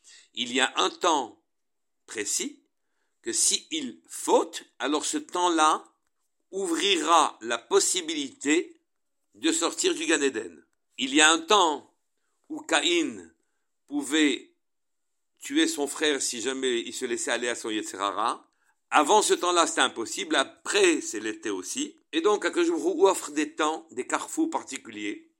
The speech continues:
où les actions sont efficaces, où Hachem leur donne leur efficacité. Car les bonnes et les mauvaises actions, actions perpétrées par l'homme quand elles sont acceptées par Hachem, nous amènent à Mashiach, tout simplement.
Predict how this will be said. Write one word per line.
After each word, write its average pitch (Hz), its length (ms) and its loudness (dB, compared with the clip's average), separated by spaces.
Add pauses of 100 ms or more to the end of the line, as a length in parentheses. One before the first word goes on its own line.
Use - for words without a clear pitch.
(300)
où 254 340 -2 (600)
les 123 200 -2
actions 151 280 0
sont 139 160 -8
efficaces, 113 800 -4 (1000)
où 135 140 -4
Hachem 156 380 2
leur 123 160 -2
donne 143 340 0 (260)
leur 143 200 2
efficacité. 127 600 -6
Car 117 560 0 (540)
les 123 120 -2
bonnes 147 480 0
et 120 80 -6
les 131 100 -2
mauvaises 131 400 -4
actions, - 400 -8 (200)
actions 117 520 -6 (680)
perpétrées 143 460 -6
par 135 180 -2
l'homme 135 240 -2
quand 110 220 -12
elles 120 100 -6
sont - 160 -8
acceptées 120 460 -6
par 104 180 -2
Hachem, 147 580 -2 (440)
nous 160 220 -6
amènent 139 540 -2 (360)
à 156 80 0
Mashiach, 107 640 -6
tout 139 100 -8
simplement. 95 440 -12